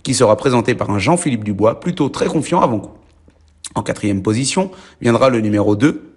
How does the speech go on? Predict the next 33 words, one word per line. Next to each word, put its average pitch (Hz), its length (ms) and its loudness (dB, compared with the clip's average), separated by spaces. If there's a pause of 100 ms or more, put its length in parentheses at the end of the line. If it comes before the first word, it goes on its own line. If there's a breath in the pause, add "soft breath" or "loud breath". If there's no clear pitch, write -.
(100)
Perle 170 200 4
d'Ivoire. 107 480 -8 (400 soft breath)
Francis 107 360 -2
Graffard 110 380 4
est 104 100 -2
toujours 135 240 0
aussi 120 240 4
habile, 110 400 2
et 110 100 0
si - 160 -4
Olivier 127 320 0
Pellier 104 380 -2
est 185 180 2
aux 160 60 0
commandes, 101 340 -2
ce - 100 -8
n'est 101 220 -4
assurément 107 400 2
pas 170 140 2
pour - 160 -4
faire 139 240 2 (160)
de 202 60 4
la 208 100 4
figuration. - 480 -4 (720 loud breath)
En 113 80 -6
cinquième 151 320 0
choix, 214 200 4
faisons 143 260 0
confiance 143 380 -2
au 120 40 0
numéro 110 320 2
quinze, 143 380 0 (240)
Aradzi. 151 420 -2